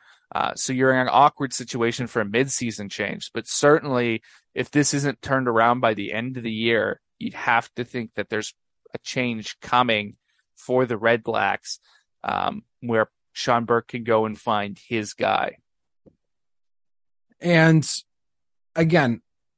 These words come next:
Speaker 2: because even with other teams, people were, were slamming the table for the Hamilton Tiger Cats, and they were questioning, "Well, is Steinhauer the guy?" But I mean, they're in a more or less a pretty similar situation.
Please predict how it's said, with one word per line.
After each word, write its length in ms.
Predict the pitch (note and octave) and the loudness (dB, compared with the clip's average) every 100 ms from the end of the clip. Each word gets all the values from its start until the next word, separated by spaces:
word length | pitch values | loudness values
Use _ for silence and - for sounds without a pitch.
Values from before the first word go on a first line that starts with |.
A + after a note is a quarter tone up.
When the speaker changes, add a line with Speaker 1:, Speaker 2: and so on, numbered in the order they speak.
| _ _ | _ _
Speaker 2:
because 580 | D#3 D#3+ D#3+ F3 E3 - - | 0 2 4 4 4 -2 -4
even 220 | G3 A#3+ | 0 2
with 140 | A3+ | 2
other 240 | - C#3+ D#3 | 0 -2 -2
teams, 640 | - A#2 G2 F2+ - - - | -2 -8 -8 -10 -12 -14 -2
people 480 | D3+ D#3+ D3+ D3+ D3 | 2 4 6 6 6
were, 380 | C3 B2+ A#2 - _ _ _ _ _ | 4 0 -2 -6 _ _ _ _ _
were 340 | B2+ C3+ B2 - - | -2 0 0 -4 -8
slamming 440 | - - D#3 D#3 | -6 2 2 4
the 80 | D3+ | 2
table 760 | D3 C#3+ C#3+ C#3+ C#3+ C3 - - - | 0 0 0 0 0 -2 -6 -18 -10
for 120 | C#3 | -6
the 80 | B2+ | -4
Hamilton 360 | C#3 C#3 C3 | -2 -4 -6
Tiger 300 | B2+ B2 C3 | -4 -2 -4
Cats, 440 | A#2+ B2 B2 B2 - | -4 -2 0 -2 -4
and 80 | |
they 60 | A#2+ | -4
were 100 | A#2 | -4
questioning, 640 | - C3 - B2+ B2 B2 A2+ | 0 0 0 -2 -2 -2 0
"Well, 380 | B2 B2 A#2+ - _ _ - | 0 2 0 -6 _ _ -2
is 160 | D3+ | 0
Steinhauer 560 | - - D3+ C#3+ D3 D3 | 2 2 4 4 2 2
the 120 | C3+ | 2
guy?" 340 | A2+ C3+ C#3 | 2 4 4
But 240 | A#2+ B2 A#2+ _ _ _ _ _ _ _ _ _ _ _ - | 2 0 -4 _ _ _ _ _ _ _ _ _ _ _ -4
I 80 | D3 | 0
mean, 340 | D3 D3 C3+ C#3+ B2+ - - | 2 2 -2 -8 -16 -18 -6
they're 240 | E3+ A3+ | 4 6
in 60 | G3+ | 6
a 220 | E3 C3+ - E3 _ _ _ _ _ | 4 2 -6 -20 _ _ _ _ _
more 200 | F3+ G#3+ | 2 4
or 60 | F3+ | 6
less 240 | F#3 G#3 | 4 4
a 60 | D3+ | -2
pretty 200 | F#3 F3+ | -2 0
similar 280 | - F3 | 0 -2
situation. 800 | D#3+ E3 - C3+ E3+ E3+ B2 G2+ | -2 -6 -4 -2 -2 -2 -6 -10